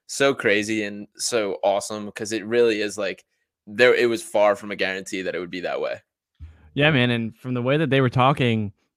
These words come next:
Speaker 2: I don't think he sees an end soon. I, I think he plans on playing, uh, for a while. He was talking about how he wants multiple M V Ps and multiple Defensive Player of the Year
Speaker 1: Yeah.
Speaker 2: and multiple championships. So,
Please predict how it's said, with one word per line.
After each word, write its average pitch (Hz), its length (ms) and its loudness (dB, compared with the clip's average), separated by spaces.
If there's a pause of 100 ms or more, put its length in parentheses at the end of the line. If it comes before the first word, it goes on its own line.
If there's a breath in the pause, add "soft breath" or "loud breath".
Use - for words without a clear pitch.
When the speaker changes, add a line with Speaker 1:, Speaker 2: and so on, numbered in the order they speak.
(120)
Speaker 2:
I 123 100 0
don't 175 140 0
think 127 180 0
he 127 140 0
sees 123 320 -4
an 113 100 -4
end 110 400 -4 (280)
soon. 123 500 -4
I, 101 340 -2
I 120 40 -2
think 170 200 -6
he 123 140 -2
plans 117 420 -6
on 98 140 -6
playing, 110 480 -6 (400 soft breath)
uh, 110 140 0
for 107 160 -2
a - 20 0
while. 107 140 2
He 104 60 2
was 101 80 0
talking 113 180 0
about 107 120 0
how 113 100 0
he 107 40 2
wants 104 240 0
multiple 107 440 2
M 101 80 2
V 98 120 0
Ps 92 300 0
and 95 140 0
multiple 101 400 -2
Defensive 98 380 -6
Player 104 120 -4
of 95 60 -4
the 98 60 -4
Year 95 180 -2
Speaker 1:
Yeah. 90 60 -6
Speaker 2:
and 90 100 -8
multiple 104 320 -6
championships. 92 680 -8
So, 95 280 -4